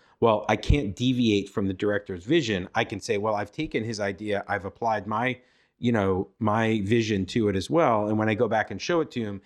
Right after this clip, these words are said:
he, um, whether he accepts the, exactly what I did or not, he is re-, you know, respectful of what I've done, and he'll take pieces of what he likes of what I've done,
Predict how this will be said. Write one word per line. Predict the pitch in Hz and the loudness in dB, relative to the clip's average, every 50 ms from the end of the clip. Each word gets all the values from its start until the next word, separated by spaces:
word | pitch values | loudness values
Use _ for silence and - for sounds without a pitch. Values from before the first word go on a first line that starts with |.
| _ _ _ _ _ | _ _ _ _ _
he, | - - 127 123 113 110 104 101 - _ _ _ _ _ _ _ _ _ - | -4 -2 0 2 2 2 0 -2 -4 _ _ _ _ _ _ _ _ _ -2
um, | 110 110 101 98 95 92 90 87 87 90 - _ _ _ _ _ _ _ _ _ _ _ _ _ - | 0 0 2 2 0 -2 -2 -4 -8 -10 -14 _ _ _ _ _ _ _ _ _ _ _ _ _ 2
whether | 143 151 151 143 139 | 4 4 6 6 4
he | 107 123 127 | 4 4 2
accepts | 113 101 - - - - - 160 147 - - - - | 2 0 -4 -8 -6 -2 -2 -2 -2 -2 -6 -10 -12
the, | - - 98 104 120 110 104 101 101 - | -10 -4 0 2 2 4 2 2 0 -2
exactly | - 110 98 - 117 110 113 - - 127 107 | -2 -2 0 0 0 0 0 0 0 0 0
what | 101 104 101 | 2 2 2
I | 98 | 0
did | 95 98 175 202 196 | 2 4 4 4 6
or | 151 127 | 4 4
not, | 117 113 107 101 - | 2 2 0 -2 -4
he | - - 139 123 117 | -4 -2 0 2 0
is | 107 92 - - _ - | 0 -2 -6 -14 _ -8
re-, | 123 107 104 92 - - | -4 -2 -2 -2 -2 -2
you | 139 127 | 0 0
know, | 120 107 101 | 2 2 2
respectful | 98 95 101 110 - - - 123 123 - - - 127 110 | 0 0 -2 -4 -4 -2 -2 -2 -2 -4 -4 -2 0 0
of | 104 95 | 0 0
what | 104 104 98 | 0 0 0
I've | 98 98 92 - | 0 0 -2 0
done, | - 123 123 123 113 | 0 2 2 2 2
and | 107 98 | 0 0
he'll | 92 120 113 98 | 2 0 0 0
take | - - 117 104 - | 0 0 0 0 -2
pieces | - - 123 117 - 123 107 | -2 -2 -2 -2 -4 -6 -4
of | 101 104 | -4 -4
what | 98 107 98 | -2 -4 -4
he | 101 | -4
likes | 98 107 107 107 104 - | -2 -2 -2 -4 -4 -8
of | 104 92 | -12 -12
what | 101 101 | -10 -8
I've | 98 95 90 - | -8 -8 -6 -2
done, | - 123 120 117 | -2 -2 0 -2